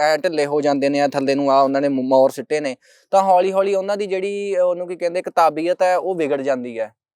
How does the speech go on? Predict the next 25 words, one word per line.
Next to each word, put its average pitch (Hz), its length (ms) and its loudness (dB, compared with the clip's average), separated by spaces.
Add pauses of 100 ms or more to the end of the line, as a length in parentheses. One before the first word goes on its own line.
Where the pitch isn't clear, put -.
(200)
ਉਹ 180 80 -6
ਜਦੋਂ 196 180 -2
ਤਾਬੀਅਤ 185 400 0
ਵਿਗੜ 185 240 -4
ਗਈ, 180 240 -6 (260)
ਫਿਰ 170 120 2
ਰਿਸ਼ਤਿਆਂ 175 340 -4
'ਚ 175 80 -6
ਖਟਾਸ 151 380 2
ਪੈਣੀ 156 260 -4
ਸ਼ੁਰੂ 170 160 -8
ਹੋ 175 40 -2
ਜਾਂਦੀ, 175 160 -4
ਕਿਉਂਕਿ 185 320 -6 (280)
ਹੁਣ 202 100 2
ਇੱਕ 233 120 -2 (160)
ਇਸਤਰੀ 202 380 -4
ਹੈ, - 140 -10 (580)
ਹੁਣ 139 100 -2 (100)
ਇਸਤਰੀ 170 320 -6
ਇਸਤਰੀਆਂ 165 260 -6
ਵਾਲਾ 170 140 -2
ਕੰਮ 156 260 2
ਨਹੀਂ 185 120 -6
ਕਰੂਗੀ, 160 500 -2